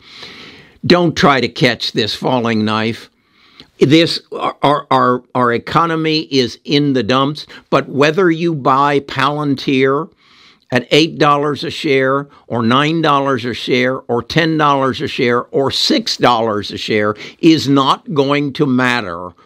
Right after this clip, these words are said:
all that much when it is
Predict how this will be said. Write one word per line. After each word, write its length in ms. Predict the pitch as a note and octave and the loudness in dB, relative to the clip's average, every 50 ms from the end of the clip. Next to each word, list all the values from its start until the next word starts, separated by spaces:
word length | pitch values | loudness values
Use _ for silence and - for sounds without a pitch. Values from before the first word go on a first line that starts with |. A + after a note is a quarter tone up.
| _ _ - | _ _ -4
all 280 | C3 C3 C#3 C#3+ C#3 B2+ | 0 2 2 2 2 2
that 300 | C3+ C3+ C3 C3 - - | 0 0 -2 -2 -4 -4
much 520 | B2+ B2+ A2+ G2 F#2 F2+ - - - - _ _ - - - - _ | -4 -2 -2 -2 -6 -8 -12 -18 -20 -20 _ _ -20 -20 -20 -14 _
when 280 | - B2 C3 C3+ C3+ | -2 0 2 2 2
it 140 | C3+ C3 B2+ | 2 2 2
is 360 | C3+ C3 B2 B2+ A#2 - - | 2 2 2 0 -2 -4 -8